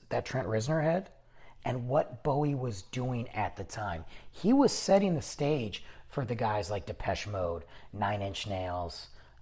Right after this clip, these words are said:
uh, Oasis, um, Arcade Fire.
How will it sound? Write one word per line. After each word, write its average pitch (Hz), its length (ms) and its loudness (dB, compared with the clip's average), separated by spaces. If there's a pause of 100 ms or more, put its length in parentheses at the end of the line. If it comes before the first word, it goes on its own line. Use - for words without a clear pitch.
uh, 85 240 -2
Oasis, 92 1040 -4
um, 85 680 -2 (240)
Arcade 110 360 2
Fire. 95 640 2